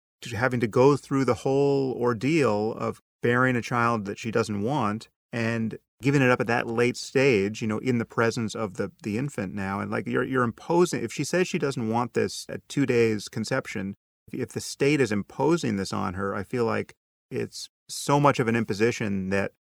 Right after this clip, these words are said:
she has to be free to decide whether she's gonna shoulder this burden, uh, especially if you make it very clear, like, you know, she was raped or, I mean, just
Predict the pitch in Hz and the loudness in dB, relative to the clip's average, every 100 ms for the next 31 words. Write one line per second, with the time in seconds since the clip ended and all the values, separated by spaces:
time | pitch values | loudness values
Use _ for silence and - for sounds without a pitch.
0 | _ _ - - 156 143 120 120 104 95 | _ _ -14 -4 0 0 -2 -4 -4 -4
1 | - 107 98 95 90 - 104 101 123 98 | -2 0 -2 -8 -8 -2 0 0 -2 -2
2 | 92 92 - _ _ _ _ - 117 104 | 0 -2 -4 _ _ _ _ -4 -4 -2
3 | 107 95 90 - 123 113 98 95 92 - | -4 -6 -8 -2 2 2 0 -8 -10 -6
4 | 104 - - _ _ _ _ - 104 107 | -6 -6 -16 _ _ _ _ -10 -10 -2
5 | - 151 - 120 123 110 107 110 107 101 | 0 2 4 4 4 4 4 6 6 4
6 | - 113 101 95 92 92 - 95 95 - | 2 2 2 2 -2 -6 -10 -8 -8 -10
7 | - 104 90 95 95 90 - 98 92 95 | -6 -4 0 0 2 -2 -6 -6 -4 -4
8 | 98 98 - | -6 -8 -10